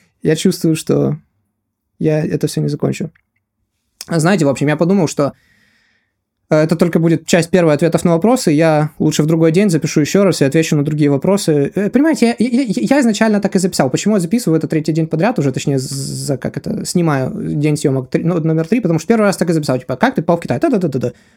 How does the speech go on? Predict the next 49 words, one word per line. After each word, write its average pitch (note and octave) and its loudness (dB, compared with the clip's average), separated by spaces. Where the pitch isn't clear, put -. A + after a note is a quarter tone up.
А, C#3 0
какие G#3+ 2
книги F3 2
посоветуешь? C#3 0
Та-та-та-та-та. E3 0
Как A3 2
относишься F3+ 2
к - 4
религии? D3 2
Ну, C#4+ 2
то-то, F#3+ 0
то-то, C3+ -2
то-то. - -6
Какие G3+ 2
там E3+ 0
комики? C3 0
То-то, D#4+ 0
то-то, D3+ 0
то-то». A2+ -6
Я, G3+ 2
в C4 4
общем, A#3 2
ответил G3+ 2
так F#3 2
за E3+ -2
пятнадцать G#3+ -2
минут, D4+ 2
я F#3+ 0
посмотрел, G#3+ 0
я F#3 0
думаю, F#3 0
ну, C#4 0
ну, C#4+ -2
ну, C#4+ -4
кому G#4 0
это F#4+ 0
интересно G#3 0
смотреть? C3 -4
Ну, G#3 2
типа, A3+ -4
даже G3+ 4
людям, G3 2
которым, F3 0
ну, G#3 2
как E3 0
они F#3 2
говорят, E3 2
интересен F3+ 0
я, B3+ 0